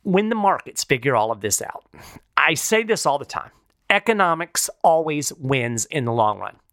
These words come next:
But I think we're going to see this downward pressure on gold and silver for a while longer. I think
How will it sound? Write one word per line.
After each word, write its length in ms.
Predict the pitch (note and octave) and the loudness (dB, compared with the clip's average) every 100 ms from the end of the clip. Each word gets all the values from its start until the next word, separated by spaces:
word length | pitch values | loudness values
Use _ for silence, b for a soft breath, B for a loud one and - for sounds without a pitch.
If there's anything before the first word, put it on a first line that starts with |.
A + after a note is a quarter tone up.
| B B B B B B B | B B B B B B B
But 220 | D3+ A3 | 2 2
I 100 | G#3 | 2
think 240 | G3+ C4+ C4+ | 0 -4 -2
we're 120 | B3+ | 0
going 260 | B3 A#3+ | 2 2
to 60 | G#3+ | 0
see 240 | - G#3+ | -2 -4
this 200 | F3 E3 | 0 0
downward 480 | - D#3 C#3 F#3 G3+ | 0 4 4 4 -2
pressure 420 | - F#3+ F3+ - F#3 | -2 -2 0 0 0
on 160 | C3+ | 0
gold 280 | A#2 C#3 D#3 | 0 0 0
and 100 | D3 | -4
silver 340 | - C3+ D3 | -2 -2 -2
for 160 | D#3 D3+ | 0 0
a 60 | B2 | 2
while 240 | B2+ A#2+ | 2 2
longer. 420 | A#2+ C3+ E3 F#3 | 2 2 0 -2
I 120 | A#2+ | 0
think 380 | A#2 - B2+ A2+ | -2 -2 -4 -6